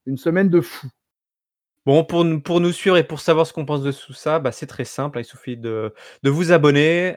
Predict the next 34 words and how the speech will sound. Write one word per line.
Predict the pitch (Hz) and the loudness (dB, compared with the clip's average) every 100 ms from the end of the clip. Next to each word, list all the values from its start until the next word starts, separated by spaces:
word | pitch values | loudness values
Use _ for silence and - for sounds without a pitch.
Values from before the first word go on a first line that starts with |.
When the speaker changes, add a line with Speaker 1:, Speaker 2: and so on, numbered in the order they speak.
| - | -6
Speaker 2:
Euh, | 117 113 | -6 -6
Catch | - 127 - | -6 -10 -4
Up, | 147 143 | -6 -4
on | 123 | -10
vous, | 117 117 117 113 | -10 -12 -10 -12
vous | |
pouvez | - 131 | -8 -6
nous | 127 | -6
retrouver | 120 - 120 135 | -8 -10 -6 -6
sur | - - | -8 -14
toutes | - - | -14 -12
les | |
plateformes | 110 127 123 143 135 | -4 -4 0 2 2
habituelles. | 117 110 - - 104 135 101 - _ _ _ _ - | 0 -4 -12 -6 -2 -2 -6 -12 _ _ _ _ -12
Euh, | 110 101 95 95 95 95 | -8 -8 -8 -8 -10 -10
Google | 95 110 117 | -10 -2 -2
Podcast, | - 104 - 117 123 131 - | -2 -8 -4 0 2 0 -2
Apple | 113 110 | -8 -8
Podcast, | - 110 - 123 131 - | -10 -14 -10 -10 -10 -14
PodCloud, | 110 - - 113 120 117 104 | -16 -10 -4 0 2 0 -4
Spotify, | - 127 - 117 - 120 | -6 -8 -8 -6 0 0
Deezer, | 110 117 120 127 131 139 127 | -2 -8 0 4 6 4 4
YouTube | 117 113 - 143 | -2 -4 -2 0
également, | 127 120 117 131 | 2 4 4 2
les | 135 | 2
réseaux | 113 107 | 0 -4
sociaux, | 107 107 - 127 | -10 -14 -6 -6
Catch | - 139 - | -2 -4 -4
Up | 131 | -6
C | - | -8
D | 107 | -10
C, | 101 - 113 | -10 -10 -12
Twitter, | - 104 113 - | -14 -10 -10 -8
Facebook, | 117 110 113 - | -12 -12 -16 -16